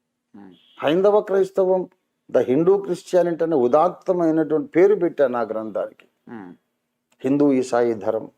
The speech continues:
Speaker 2: నార్త్ ఇండియా అంతా వ్యాపిస్తుంది ఆ గ్రంథం.
Speaker 1: మ్మ్.
Speaker 2: అంటే ఒక మతానికి చెందిన బాబాను ఒక గురువు ఎవడో ఒకడు తప్పు చేస్తే మతమంతా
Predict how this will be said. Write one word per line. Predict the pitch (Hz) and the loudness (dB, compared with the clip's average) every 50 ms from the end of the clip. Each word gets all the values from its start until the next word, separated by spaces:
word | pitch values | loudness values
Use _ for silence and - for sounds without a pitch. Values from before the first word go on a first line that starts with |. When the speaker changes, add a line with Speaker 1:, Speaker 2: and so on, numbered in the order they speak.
| _ _ _ _ _ _ _ _ _ _ _ - | _ _ _ _ _ _ _ _ _ _ _ -4
Speaker 2:
నార్త్ | 104 117 123 120 - 135 | -2 -2 -2 -2 -2 -4
ఇండియా | 127 127 123 123 | -2 0 0 0
అంతా | 123 127 - 165 | 0 -2 -2 -2
వ్యాపిస్తుంది | 156 135 113 110 - 113 101 - _ 98 95 95 | 0 0 -2 -2 -4 -8 -14 -14 _ -12 -10 -10
ఆ | 98 | -10
గ్రంథం. | 92 82 87 92 101 - _ _ 113 110 | -10 -12 -14 -18 -18 -20 _ _ -18 -18
Speaker 1:
మ్మ్. | 101 90 87 _ _ _ _ _ _ _ _ _ _ _ _ _ _ _ _ _ _ _ _ _ - | -16 -18 -20 _ _ _ _ _ _ _ _ _ _ _ _ _ _ _ _ _ _ _ _ _ -10
Speaker 2:
అంటే | 117 120 147 | -2 0 2
ఒక | 147 113 107 - 123 | 4 4 4 2 2
మతానికి | 120 117 117 117 - 151 160 170 175 170 175 156 - | 0 0 0 2 2 0 2 2 0 -2 -2 -4 -2
చెందిన | 170 165 165 165 165 165 | -2 -2 0 -2 0 -2
బాబాను | 156 139 131 131 139 147 143 147 151 147 147 151 151 | -2 0 0 2 2 2 2 2 0 0 0 -2 -2
ఒక | 151 147 139 131 | 0 -2 0 0
గురువు | 135 123 120 120 131 139 143 147 147 | -2 -2 0 0 0 2 2 2 4
ఎవడో | 131 120 120 123 131 139 147 | 4 4 2 2 2 2 0
ఒకడు | 135 135 135 131 | 0 0 -2 -2
తప్పు | - - 104 - _ 113 | -4 -6 -8 -6 _ -12
చేస్తే | 107 92 85 78 - _ - - - _ _ _ _ _ _ _ | -12 -12 -14 -16 -20 _ -20 -20 -20 _ _ _ _ _ _ _
మతమంతా | 92 104 120 123 156 165 170 170 175 175 175 175 175 170 175 175 175 175 170 170 165 160 156 160 | -2 -2 0 2 2 2 2 2 2 2 0 0 0 0 2 2 4 4 4 4 2 2 0 -2